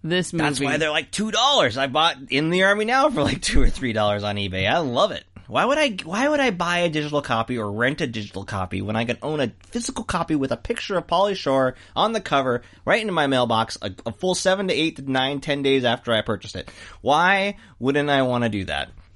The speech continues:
Speaker 1: Are you, like, taking pictures of all these in case, you know, we need an insurance claim or anything? It's gonna be hard to replace all these.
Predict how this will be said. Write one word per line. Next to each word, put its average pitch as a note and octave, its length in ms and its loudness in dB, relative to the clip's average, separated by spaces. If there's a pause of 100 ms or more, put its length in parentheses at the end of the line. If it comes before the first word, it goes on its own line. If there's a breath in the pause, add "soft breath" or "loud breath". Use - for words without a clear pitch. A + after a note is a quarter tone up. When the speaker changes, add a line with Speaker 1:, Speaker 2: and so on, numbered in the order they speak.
(1300 loud breath)
Speaker 1:
Are A#3+ 80 -2
you, D4+ 140 -2
like, A#4+ 280 -4
taking B3 300 0
pictures A3 360 -4
of G3+ 120 -2
all G3+ 180 0
these G3+ 360 -2
in G3 240 -4
case, F#3 320 -2
you F3+ 140 -2
know, F3 120 0
we E3+ 120 0
need E3+ 80 0
an E3 120 -2
insurance F3 500 -4
claim F#3 300 -4
or F3+ 60 -2
anything? F#3 300 -2
It's A3 160 -6
gonna C#4+ 140 2
be G3 60 0
hard F#3+ 300 -2
to E3+ 60 -6
replace F#3 420 -6
all A2 160 -2
these. - 420 -14